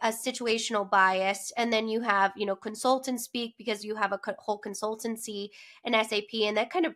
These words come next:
brings me to my next topic that I wanted to talk to you about, which was really the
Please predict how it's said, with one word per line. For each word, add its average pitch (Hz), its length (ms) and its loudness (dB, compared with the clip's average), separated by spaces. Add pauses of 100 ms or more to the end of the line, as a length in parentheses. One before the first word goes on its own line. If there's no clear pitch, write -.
(100)
brings 240 260 0
me 226 80 0
to 220 140 -4
my 190 160 2
next 226 400 2
topic 180 360 -2
that 202 120 4
I - 20 4
wanted 202 320 2
to - 100 -12
talk 202 300 0
to 214 140 -8
you 202 100 -2
about, 185 260 4
which 214 200 -6
was 240 160 -4
really 277 140 4
the 226 160 2